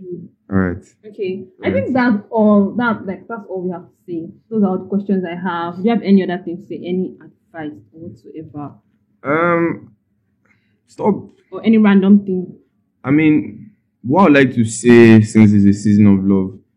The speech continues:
Speaker 2: I mean, as much as we want to keep ourselves as, you know, hard guy, we want to,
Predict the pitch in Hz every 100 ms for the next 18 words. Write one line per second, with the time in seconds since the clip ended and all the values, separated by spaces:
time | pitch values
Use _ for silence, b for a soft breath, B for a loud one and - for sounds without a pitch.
0 | _ _ - 127 127 - 127 175 170 127
1 | 113 107 - - _ _ _ _ _ 113
2 | 120 120 110 110 107 101 98 101 _ _
3 | _ _ _ _ _ 117 104 95 95 107
4 | 104 101 95 92 92 95 - - 101 98
5 | 95 90 98 107 _ _ _ _ _ 98
6 | 101 95 101 95 95 95 92 92 98 104
7 | 101 - 98 95 90 90